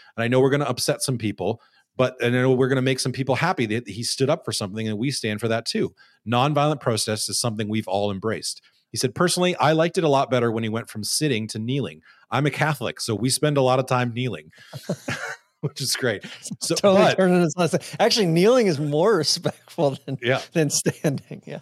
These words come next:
Speaker 1: So Bisciotti never said this, but Ray Lewis claimed <laughs> that they were, they were going to sign Kaepernick, but then, I don't know if you remember this, but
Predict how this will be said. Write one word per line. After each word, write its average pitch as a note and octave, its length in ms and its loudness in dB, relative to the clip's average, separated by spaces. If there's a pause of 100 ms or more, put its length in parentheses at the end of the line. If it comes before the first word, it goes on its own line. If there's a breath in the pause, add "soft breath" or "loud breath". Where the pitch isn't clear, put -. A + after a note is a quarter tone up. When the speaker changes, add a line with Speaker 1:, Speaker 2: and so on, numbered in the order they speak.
Speaker 1:
So C#3 240 2
Bisciotti G#3 400 0
never F3+ 180 2
said C3+ 220 0
this, A2+ 120 -4
but A#2+ 200 -4
Ray F3+ 180 4
Lewis F3+ 320 4
claimed A2+ 440 -2 (140)
<laughs> - 280 -6
that B2+ 340 -2 (340)
they C3 100 4
were, C3 220 2
they B2+ 100 4
were C3 80 2
going E3 360 4
to G3 60 2
sign C#3+ 280 0
Kaepernick, C3 500 0
but A#2+ 140 -2
then, B2+ 460 2 (100)
I A2 60 -4
don't B2+ 80 0
know - 20 2
if C#3+ 80 -4
you D3+ 60 -2
remember C3+ 200 0
this, A2 140 -2
but G#2 160 -6